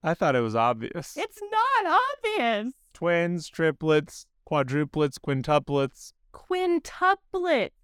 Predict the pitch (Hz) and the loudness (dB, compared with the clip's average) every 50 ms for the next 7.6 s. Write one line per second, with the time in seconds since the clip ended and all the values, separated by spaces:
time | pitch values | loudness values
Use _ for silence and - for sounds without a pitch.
0 | _ _ - 269 330 370 392 392 349 - - _ _ - - - - 330 370 381 | _ _ 0 2 4 6 6 4 4 2 -2 _ _ -16 -14 -6 -2 0 2 2
1 | 349 233 - - - - - _ _ _ _ _ _ _ _ _ _ _ _ _ | 2 2 0 -4 -10 -16 -20 _ _ _ _ _ _ _ _ _ _ _ _ _
2 | _ _ _ - 269 277 - - 370 403 403 - - 427 427 415 - 370 339 339 | _ _ _ -4 -4 -4 -2 -4 -2 -2 -2 -2 -4 -4 -4 -2 0 2 2 2
3 | 320 262 302 294 277 269 233 - - - _ _ _ _ _ _ _ _ _ _ | 2 2 2 2 2 2 0 -4 -10 -20 _ _ _ _ _ _ _ _ _ _
4 | _ _ _ _ _ _ _ _ _ - 240 269 302 294 277 269 - - _ - | _ _ _ _ _ _ _ _ _ -6 -2 -2 0 0 0 -2 -2 -4 _ 0
5 | 233 247 269 302 302 - - - - - 254 269 302 277 220 196 - - _ - | 2 2 2 2 0 -4 -10 -14 -8 -2 0 0 0 0 -2 -4 -8 -12 _ -4
6 | 226 240 233 190 262 269 269 254 254 - - 247 233 - - - - - 254 285 | 0 0 0 2 2 0 0 0 -2 -2 -4 -4 -4 -4 -6 -12 -6 -4 -2 0
7 | 302 294 - 196 185 165 147 139 - - - - | 0 -2 -2 -2 -2 -2 -2 -4 -6 -12 -18 -20